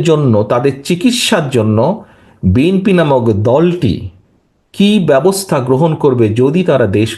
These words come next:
পরিচালনার সুযোগ পায়। ব্যবসায়ীরা জানতে চাইবে যে তাদের ব্যবসা যাতে তারা নির্বিঘ্নে করতে পারে, বা মানুষ যাতে নির্বিঘ্নে সমাজে চলাচল করতে পারে, তার জন্য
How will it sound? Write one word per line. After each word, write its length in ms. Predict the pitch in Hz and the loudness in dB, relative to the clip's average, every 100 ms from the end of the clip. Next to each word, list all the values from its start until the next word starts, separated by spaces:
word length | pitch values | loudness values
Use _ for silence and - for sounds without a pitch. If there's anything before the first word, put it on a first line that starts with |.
| - | -2
পরিচালনার 600 | 101 101 107 98 90 87 | -2 0 0 0 0 -2
সুযোগ 260 | 92 82 73 - - | -2 -2 -4 -6 -6
পায়। 280 | - - - _ _ _ _ _ _ _ _ _ _ - _ _ _ _ _ _ 95 | -6 -8 -14 _ _ _ _ _ _ _ _ _ _ -20 _ _ _ _ _ _ 0
ব্যবসায়ীরা 720 | 98 139 202 220 233 190 156 | 2 2 0 2 2 2 2
জানতে 420 | 139 143 160 196 | 2 0 0 0
চাইবে 440 | 190 135 101 90 - - - _ _ | 0 0 0 0 -2 -6 -16 _ _
যে 140 | - 143 | -4 -2
তাদের 420 | 147 151 156 175 175 - | 0 0 2 0 0 -2
ব্যবসা 500 | 101 123 - - 143 | 0 0 -2 -2 0
যাতে 240 | 131 117 120 | 0 0 -2
তারা 200 | 123 113 | 0 0
নির্বিঘ্নে 680 | 117 139 156 202 202 165 139 | 0 0 0 -2 -2 -2 -2
করতে 400 | 160 170 - 135 | -2 -2 -2 -4
পারে, 300 | 95 85 - - _ _ _ _ _ - | -2 -4 -8 -14 _ _ _ _ _ -6
বা 120 | 113 117 | -2 0
মানুষ 380 | 110 127 180 220 - | 0 2 2 0 0
যাতে 200 | 160 147 | -2 0
নির্বিঘ্নে 600 | 139 147 165 202 175 147 | 0 0 0 -2 0 -2
সমাজে 440 | 123 143 135 131 127 127 | -2 -2 0 0 0 0
চলাচল 380 | 120 120 120 113 | 0 0 0 0
করতে 360 | 110 185 - 120 | 0 -2 -2 -2
পারে, 200 | 101 98 | 0 -2
তার 340 | 147 139 147 | -2 -2 -2
জন্য 200 | 156 147 | -2 0